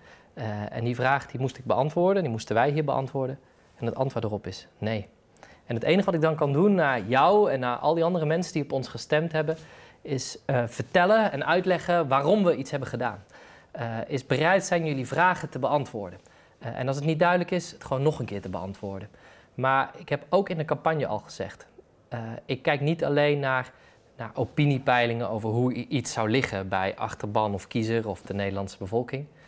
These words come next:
We maken keuzes op basis van de waarden waarin we diep, diep, diep geloven. En op basis daarvan maken we bes-, nemen we beslissingen en over die beslissingen leggen we verantwoordingen af. En ik hoop,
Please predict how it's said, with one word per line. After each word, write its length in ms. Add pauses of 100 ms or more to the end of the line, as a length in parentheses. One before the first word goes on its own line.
(240)
We 80
maken 340
keuzes 380
op 140
basis 460
van 220
de 60
waarden 400
waarin 260
we 160
diep, 280
diep, 200 (140)
diep 180
geloven. 480 (480)
En 120
op 80
basis 300
daarvan 420
maken 260
we 60
bes-, 120
nemen 240
we 40
beslissingen 600 (280)
en 100
over 100
die 100
beslissingen 720
leggen 260
we 60
verantwoordingen 640
af. 160
En 140
ik 100
hoop, 280